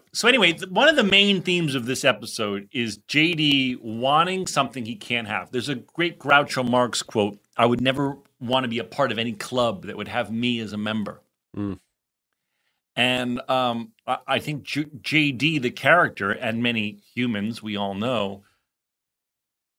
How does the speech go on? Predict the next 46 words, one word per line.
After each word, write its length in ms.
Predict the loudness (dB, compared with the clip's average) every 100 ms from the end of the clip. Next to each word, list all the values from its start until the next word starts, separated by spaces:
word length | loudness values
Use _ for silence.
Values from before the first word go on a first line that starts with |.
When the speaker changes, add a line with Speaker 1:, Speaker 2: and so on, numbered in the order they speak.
| _ -8
Speaker 1:
and 100 | -6
to 140 | 0
all 160 | 0 2
of 100 | -2
us 220 | -4 -6
in, 180 | -10 -10
to 120 | -12
some 240 | -4 -2 -2
extent, 480 | -4 -10 -12 -16 -18 _ _ _ _ _ _ _
long 560 | -10 0 2 2 0 -6
for 260 | -2 -2 0
what 260 | -2 -2
we 140 | -6 -8
can't 340 | -2 -2 -2
have, 320 | 2 4 2 0
and 140 | -4
then 80 | -4
when 100 | -4
we 80 | -6
get 280 | 0 0 0
it, 120 | -2
are 100 | -6
like, 280 | -4 -6 -8 _ -6
"Uh, 1160 | -4 -2 -4 -6 -6 -8 -8 -10 -12 -12 -12
I 100 | -10
don't 120 | -8 -8
know 100 | -8
that 120 | -8
I 40 |
wanted 340 | -6 -6 -6 -12
this." 160 | -20 _ _ _ _ _ _ _ _ -6
And 80 | -4
I 40 |
wondered 280 | -2 -2 -4
if 120 | -6
you 80 | -4
guys 240 | 0 0
had 160 | 0 -2
any 200 | 0 -4
dating 340 | -2 -2 0 -4
experience 580 | -8 -12 -10 -10 -10 -10
in 40 |
your 140 | -10 -6
lives 480 | -4 -4 -6 -10
where 140 | -8 -6
you 400 | -4 -4 -4